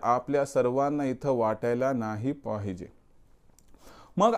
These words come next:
अशा परिस्थितीमध्ये विक्रीचा विचार करणाऱ्या कास्तकार बांधवांना माझा एक सल्ला आहे की भविष्य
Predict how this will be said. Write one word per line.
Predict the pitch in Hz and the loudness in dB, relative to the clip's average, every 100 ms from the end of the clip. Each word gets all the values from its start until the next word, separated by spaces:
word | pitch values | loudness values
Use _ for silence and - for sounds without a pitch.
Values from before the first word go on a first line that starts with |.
| - | 2
अशा | 135 - 196 | 0 2 0
परिस्थितीमध्ये | 220 175 165 165 165 151 160 143 135 139 160 | 2 4 2 2 -2 0 0 2 0 0 0
विक्रीचा | 131 123 139 147 175 165 | -2 0 -2 0 0 0
विचार | 147 135 135 131 | 0 0 0 0
करणाऱ्या | 127 120 127 147 139 | -2 -2 0 0 0
कास्तकार | 120 113 120 - 151 160 151 | 0 -2 -2 -2 -2 -2 -2
बांधवांना | 110 110 110 135 143 120 | -2 -2 -2 -2 -2 -2
माझा | 113 117 135 | -2 -2 -2
एक | 139 139 | 0 0
सल्ला | - 104 98 107 | -2 -4 -2 -2
आहे | 107 98 92 - _ - - - | -4 -4 -8 -14 _ -20 -20 -4
की | 180 185 | 2 2
भविष्य | 139 147 180 185 202 | 4 4 4 2 0